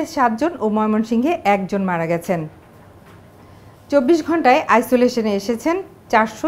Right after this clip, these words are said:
চৌত্রিশ জন। চব্বিশ ঘন্টায় আইসোলেশন থেকে ছাড় পেয়েছেন আটশো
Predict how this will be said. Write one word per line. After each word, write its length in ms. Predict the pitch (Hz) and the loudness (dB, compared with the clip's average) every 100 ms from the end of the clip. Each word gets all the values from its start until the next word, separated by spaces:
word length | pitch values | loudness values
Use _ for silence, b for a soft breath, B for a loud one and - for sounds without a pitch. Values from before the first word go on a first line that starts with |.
| 339 | -2
চৌত্রিশ 360 | 277 208 202 185 185 | -2 -2 -4 -4 -2
জন। 140 | 160 156 - B B B B | -2 -6 -14 B B B B
চব্বিশ 260 | 233 214 214 | 0 0 -2
ঘন্টায় 320 | 233 226 226 190 | 0 2 2 2
আইসোলেশন 500 | 214 214 233 240 247 240 254 | 0 0 -2 0 -2 -2 0
থেকে 240 | 254 254 269 | 2 2 0
ছাড় 260 | 247 240 269 330 | 0 4 4 4
পেয়েছেন 380 | 285 - 247 359 B B B - | 0 0 -4 -4 B B B 2
আটশো 260 | 220 - | 2 2